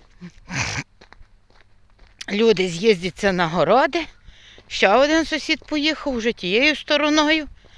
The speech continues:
Люди ще... Мають пекінку, закручують ще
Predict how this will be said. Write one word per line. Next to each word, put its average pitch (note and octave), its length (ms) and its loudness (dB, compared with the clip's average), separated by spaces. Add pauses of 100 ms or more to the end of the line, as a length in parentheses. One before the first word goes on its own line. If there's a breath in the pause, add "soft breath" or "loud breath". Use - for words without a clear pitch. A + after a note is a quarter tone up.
(2500 loud breath)
Люди A#3 360 2
ще... F#3 340 4 (960 loud breath)
Мають G#3 320 0
пекінку, D4+ 760 -2
закручують G3 760 -4
ще - 300 -4